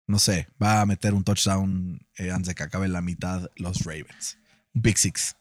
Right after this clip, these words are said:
¿no? <laughs> No, pero Fer, eh, una semana con cierto movimiento, sobre todo en el frente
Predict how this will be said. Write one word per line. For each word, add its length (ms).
¿no? 220
<laughs> 640
No, 220
pero 140
Fer, 260
eh, 480
una 260
semana 580
con 260
cierto 360
movimiento, 600
sobre 260
todo 160
en 40
el 100
frente 520